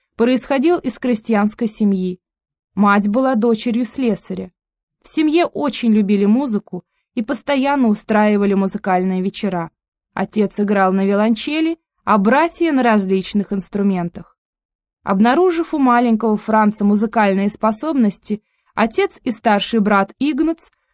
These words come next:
стали обучать его игре на скрипке и фортепиано.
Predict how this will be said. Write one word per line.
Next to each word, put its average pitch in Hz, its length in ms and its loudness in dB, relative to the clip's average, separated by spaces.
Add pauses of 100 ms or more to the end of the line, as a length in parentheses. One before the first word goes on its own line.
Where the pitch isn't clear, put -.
стали 214 400 2
обучать 208 560 0
его 214 180 2
игре 220 240 2
на 196 140 2
скрипке 277 580 -6
и 226 220 -6
фортепиано. 190 800 -6